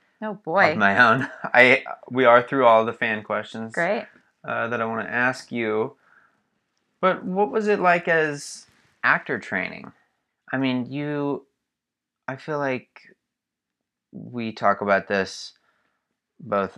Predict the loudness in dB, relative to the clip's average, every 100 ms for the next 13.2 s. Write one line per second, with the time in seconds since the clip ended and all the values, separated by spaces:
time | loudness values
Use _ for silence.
0 | -16 -6 -4 -2 -6 -4 0 0 0 -2
1 | -4 -4 0 0 0 -6 -6 -4 0 0
2 | 0 -6 -6 -4 -4 -6 -10 -12 -8 -6
3 | -6 -8 -14 -20 _ _ _ _ _ _
4 | _ _ _ -10 -4 0 -2 -2 -6 -6
5 | -8 -10 -12 -10 -4 -4 -6 -14 -12 -12
6 | -12 -10 2 4 4 2 -8 -10 -8 -8
7 | -8 -10 -10 0 0 0 -4 -8 -6 -4
8 | -6 -6 -6 -4 -6 -10 _ _ _ _
9 | _ 10 10 10 -4 -4 -6 -16 -18 -12
10 | -6 -6 -6 0 4 6 4 _ _ -16
11 | -14 -14 -18 -20 _ _ _ _ _ -12
12 | -6 -4 -2 -2 -2 -4 -6 -4 -4 -6
13 | -12